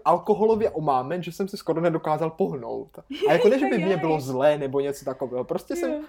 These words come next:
Speaker 1: vůbec nedokázal jako se hejbat, byl jsem jak z
Speaker 2: <laughs> To je
Speaker 1: gumy.
Speaker 2: špatné.
Speaker 1: A prostě jsem tam seděl a oni
Speaker 2: No.
Speaker 1: říkali, „No tak už se obleč.“ A já opět, „Já nemůžu.“
Speaker 2: No.
Speaker 1: <laughs> To nejde.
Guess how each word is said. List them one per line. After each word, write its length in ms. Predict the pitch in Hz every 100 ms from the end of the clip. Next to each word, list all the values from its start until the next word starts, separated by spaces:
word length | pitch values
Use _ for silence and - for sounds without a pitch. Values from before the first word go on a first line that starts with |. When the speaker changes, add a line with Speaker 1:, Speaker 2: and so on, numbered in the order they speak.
| -
Speaker 1:
vůbec 300 | 175 190 254
nedokázal 640 | 170 190 240 196 196 226 190
jako 200 | - 302
se 120 | 269
hejbat, 360 | 156 143 139 151
byl 120 | 151
jsem 140 | 160
jak 100 | 190 165
z 20 |
Speaker 2:
<laughs> 0 |
To 60 |
je 40 | 151
Speaker 1:
gumy. 240 | 160 131
Speaker 2:
špatné. 580 | 175 - 320 320 320 302 523 523 415 -
Speaker 1:
A 80 |
prostě 400 | 147 202 - -
jsem 200 | - 208
tam 160 | 220 277
seděl 540 | - 165 143 131 165 - -
a 80 | 151
oni 100 | 170
Speaker 2:
No. 60 |
Speaker 1:
říkali, 300 | 151 131 123 - -
„No 100 | 151
tak 200 | 156 -
už 100 | 151
se 120 | - 151
obleč.“ 540 | 143 185 190 139 -
A 60 | 127
já 60 | 139
opět, 280 | 131 117 _ _ _ _ -
„Já 160 | 156
nemůžu.“ 720 | 156 151 151 147 139 127 127 139 - 240 - 285 480 415 440 381 330
Speaker 2:
No. 200 | 294 294
Speaker 1:
<laughs> 460 | 403 392 - 233 208
To 100 | 226
nejde. 380 | 180 175 175